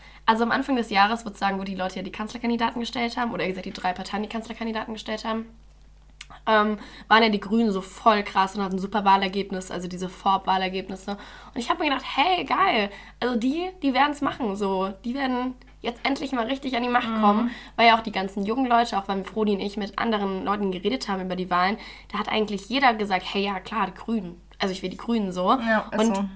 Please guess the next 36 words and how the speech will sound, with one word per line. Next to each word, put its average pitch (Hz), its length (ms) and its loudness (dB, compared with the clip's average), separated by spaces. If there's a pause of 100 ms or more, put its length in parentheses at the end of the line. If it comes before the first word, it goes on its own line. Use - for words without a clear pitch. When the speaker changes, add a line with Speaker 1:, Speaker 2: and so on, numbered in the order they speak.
(120)
Speaker 1:
ich 226 160 -6
hab 226 180 2
wirklich 214 420 -4
so, 180 400 -4 (380)
keine - 220 -6
Ahnung, 185 260 0 (540)
also 175 160 -10
ich - 120 -8
hab 180 80 -8
fast 220 280 0
keinen 226 260 0
gehört, 196 360 2
der 190 80 -2
gesagt 185 340 -2
hat, 180 100 -6
„Ja, 170 200 2
ich - 200 -12
will 170 100 -2
jetzt 156 380 -6
die 185 100 -6
C - 140 -8
D 165 80 -4
U 196 200 -2
oder 185 200 2
so.“ 185 180 -2
Also 170 380 -4
ich - 120 -14
hab - 140 -8
eigentlich 165 180 -6
keine 180 220 -4
Person 175 280 -6
gehört, 170 160 -8
die 170 60 -10
das 180 140 -14
gesagt 170 320 -8
hat. 220 140 -4